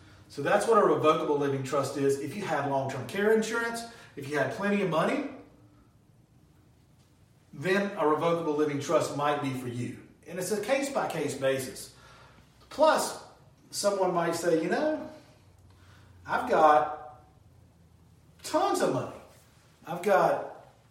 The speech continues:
a million bucks, but, you know, eight, nine hundred thousand of it is in I R, is in I R As,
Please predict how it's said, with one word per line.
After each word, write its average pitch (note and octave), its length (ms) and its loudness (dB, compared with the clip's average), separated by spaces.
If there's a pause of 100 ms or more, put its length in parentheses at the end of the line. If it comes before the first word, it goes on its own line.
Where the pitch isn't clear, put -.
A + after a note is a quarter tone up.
(720)
a C#3 80 -2
million G3 340 4
bucks, - 460 -2 (960)
but, - 480 -2 (140)
you F3 100 -10
know, C#3+ 400 0
eight, E3+ 240 0
nine F3+ 220 0
hundred E3 260 -2
thousand D#3+ 400 2
of B2 180 0
it B2+ 160 -4 (300)
is D3 160 -6
in G#3 80 4
I G#3 180 4
R, G3 400 2
is F3 220 -2
in G3 100 2
I F#3+ 160 0
R G3+ 140 2
As, - 400 -4